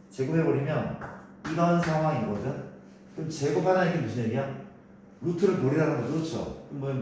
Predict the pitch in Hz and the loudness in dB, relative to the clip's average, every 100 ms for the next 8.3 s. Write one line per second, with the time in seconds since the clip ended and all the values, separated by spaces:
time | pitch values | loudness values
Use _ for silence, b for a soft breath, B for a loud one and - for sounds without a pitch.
0 | 120 131 110 110 - - - - - - | -2 0 0 -2 -4 -8 -14 -16 -16 -16
1 | - 185 175 170 156 151 139 143 127 135 | -8 2 4 6 4 2 -2 -2 -2 -2
2 | 139 135 113 127 113 101 - 127 - - | -4 -4 -4 -4 -2 -4 -4 -6 -6 -12
3 | - - - - 156 139 113 107 101 - | -16 -20 -20 -6 -2 -2 -2 -2 -2 -4
4 | - - - 123 147 160 135 117 110 101 | -8 -10 -10 0 4 4 4 0 -4 -8
5 | - 113 127 117 101 123 127 - - - | -6 -4 -2 -2 -4 -4 -4 -4 -10 -12
6 | - - - 175 170 151 147 147 143 127 | -12 -12 -2 0 2 4 2 2 -2 -4
7 | 123 127 127 - 110 117 113 101 90 87 | -4 -4 -4 -4 -4 -2 0 -2 -4 -4
8 | - - 85 | -4 -6 -8